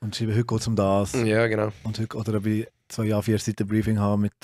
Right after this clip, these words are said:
Speaker 1: viel Details und Workout Feel und Group Goal und Performance Goal und, äh,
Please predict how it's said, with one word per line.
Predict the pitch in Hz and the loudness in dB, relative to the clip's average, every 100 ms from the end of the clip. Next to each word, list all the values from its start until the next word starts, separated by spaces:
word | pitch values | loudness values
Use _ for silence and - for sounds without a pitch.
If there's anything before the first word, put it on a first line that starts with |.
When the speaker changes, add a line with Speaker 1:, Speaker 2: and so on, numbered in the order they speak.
| - _ _ _ _ _ _ | -20 _ _ _ _ _ _
Speaker 1:
viel | - 117 | -4 -2
Details | 107 104 - 98 98 98 | 0 -2 -2 -4 -4 -6
und | 107 98 | -8 -4
Workout | 104 104 101 - | -4 -4 -6 -8
Feel | - 98 101 98 98 | -10 -8 -6 -6 -8
und | 107 107 104 - | -8 -8 -8 -6
Group | 117 113 - | -4 -4 -4
Goal | 104 107 107 104 | -4 -2 -2 -4
und | 110 110 104 - | -4 -4 -4 -4
Performance | 107 110 104 104 101 | -4 -2 -2 -2 -4
Goal | 101 101 98 101 98 _ - - - _ | -6 -4 -4 -4 -6 _ -20 -20 -20 _
und, | 107 104 104 _ - - | -4 -2 -2 _ -20 -18
äh, | 127 | -18